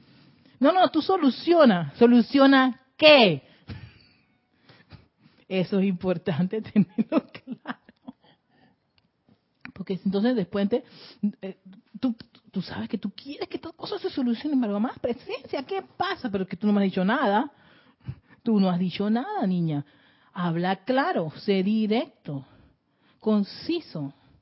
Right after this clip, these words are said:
Eso es un poco parte del orden divino que hay que <laughs> manifestar. Ok, establecer tu horario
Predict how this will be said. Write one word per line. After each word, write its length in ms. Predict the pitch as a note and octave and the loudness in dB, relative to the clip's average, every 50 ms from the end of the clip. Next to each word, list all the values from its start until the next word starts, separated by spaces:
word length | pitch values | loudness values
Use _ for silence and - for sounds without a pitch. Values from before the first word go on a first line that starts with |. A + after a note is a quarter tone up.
| _ _ _ _ _ _ _ _ _ _ _ _ _ _ _ | _ _ _ _ _ _ _ _ _ _ _ _ _ _ _
Eso 140 | _ - A3+ | _ -4 -2
es 60 | A3+ | 0
un 80 | A#3 A3+ | 0 0
poco 360 | - A#3+ A3 - A3+ G#3 - D3 - - - - G3 | -2 -6 -6 -4 -6 -8 -8 -10 -20 -20 -20 -18 -12
parte 300 | - F3+ F3 F3 - G#3+ | -8 -8 -8 -6 -6 -8
del 160 | G3 F3 D#3+ D#3+ | -6 -6 -6 -6
orden 340 | D#3+ E3 E3 F3+ F#3 F3 | -8 -6 -6 -6 -6 -4
divino 400 | D#3+ D3 C#3 C#3 D3 D#3 D#3+ E3 | -6 -6 -8 -8 -8 -6 -6 -8
que 120 | D#3+ - D3+ | -8 -10 -12
hay 60 | D3 | -6
que 140 | - D#3 E3+ C4 D4+ - - - | -4 -4 -4 -4 -4 -10 -12 -8
<laughs> 240 | - A#4 - - - | -8 -8 -8 -2 0
manifestar. 840 | B3+ A#3+ G3 G3 F#3+ E3+ F3 E3+ D#3+ D#3+ _ - E3+ D3 C3+ D#3 - _ _ _ _ _ _ _ _ _ _ _ _ _ _ - _ _ - - - - - - - | 0 2 2 0 -2 -2 -4 -8 -8 -8 _ -12 -12 -12 -12 -14 -20 _ _ _ _ _ _ _ _ _ _ _ _ _ _ -20 _ _ -20 -20 -20 -20 -20 -12 -2
Ok, 220 | - B3 A#3+ - G#3 F#3+ F#3+ F#3+ - - _ _ _ _ | -2 -2 0 2 0 0 0 -2 -4 -12 _ _ _ _
establecer 920 | - C4 C4+ C#4 C4 - B3+ A#3+ A#3 A#3 A#3 A3+ G#3 - - C4 B3 B3+ B3 | -2 0 0 0 0 0 0 2 2 2 0 -2 -2 0 0 2 2 2 0
tu 180 | - C#4 B3+ | -2 0 2
horario 640 | A3+ A3 G#3 G#3 G3 F#3+ F#3 F3 E3+ D#3+ D3 C#3+ C#3+ | 2 2 2 0 0 0 0 -2 -4 -6 -8 -10 -10